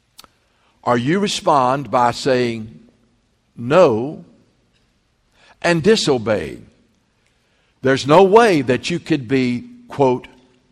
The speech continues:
"neutral" when truth is spoken into your hearts. You say, "Well, no. Now, I know it's truth.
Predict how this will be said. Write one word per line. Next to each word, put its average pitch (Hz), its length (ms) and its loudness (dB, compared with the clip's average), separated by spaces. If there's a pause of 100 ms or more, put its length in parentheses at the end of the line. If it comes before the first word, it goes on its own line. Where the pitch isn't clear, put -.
"neutral" 139 760 -4 (1040)
when 139 200 0
truth 131 640 2 (920)
is 143 240 -2
spoken 135 540 -2
into 127 240 -8
your 131 180 -2
hearts. 170 460 -8 (1040)
You 175 80 -8
say, 160 160 2
"Well, 143 180 4
no. 147 560 0 (840)
Now, 127 300 -2 (240)
I 147 140 4
know 165 240 6
it's 160 160 0
truth. 185 600 2